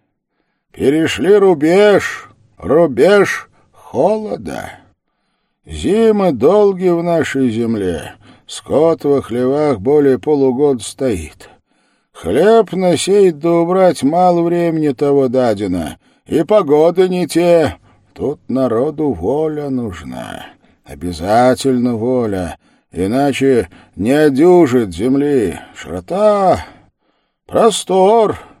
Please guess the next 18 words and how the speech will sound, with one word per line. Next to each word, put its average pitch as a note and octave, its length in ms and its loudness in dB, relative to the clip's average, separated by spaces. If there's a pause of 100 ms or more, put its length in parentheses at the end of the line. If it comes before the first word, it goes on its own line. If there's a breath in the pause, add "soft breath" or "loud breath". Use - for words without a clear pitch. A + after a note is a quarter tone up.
(560 loud breath)
Пахарь G3 580 2
наш F#3+ 380 0
в A2 80 -2
летнюю D#3+ 540 -2
пору D#3 340 -2
почти D#3+ 480 -6
не F3+ 200 -4
спит, D#3 720 -4
чуешь? A3+ 600 -8 (580)
Черный F#3 600 -2
народ D3+ 520 -2
на E3+ 140 -4
Руси D#3 400 -6
богат D3 800 0 (680)
и D3 160 4
должен F3 840 0
быть C#3+ 240 -6
богат, B2+ 760 -4